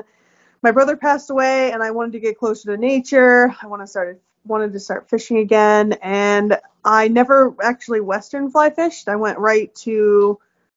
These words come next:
from spin fishing with, like, Panther Martins and jumped right over to Tenkara.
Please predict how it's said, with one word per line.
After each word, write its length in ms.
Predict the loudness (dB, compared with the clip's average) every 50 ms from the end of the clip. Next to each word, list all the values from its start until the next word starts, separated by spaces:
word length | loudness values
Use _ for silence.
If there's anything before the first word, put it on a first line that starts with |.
| _ _ _ _ _
from 180 | -6 -6 -6
spin 380 | -8 -10 0 2 2 2 4 2
fishing 400 | 2 0 2 2 0 2 2 2
with, 120 | 2 2
like, 200 | 0 0 -2 -2
Panther 320 | -2 -2 -2 0 0 0 2
Martins 680 | 2 2 0 0 -2 -4 -4 -6 -8 -10 -14 -18 -20 _ _ _ _ _ _ _ _ _ _ _ _ _ _ _ _ -10 -2
and 120 | -2 2 2
jumped 220 | 4 2 4 4
right 140 | 6 6 6
over 180 | 6 4 2
to 100 | 0 0 -4
Tenkara. 600 | -4 -4 -4 -2 2 2 4 4 4 4 2 0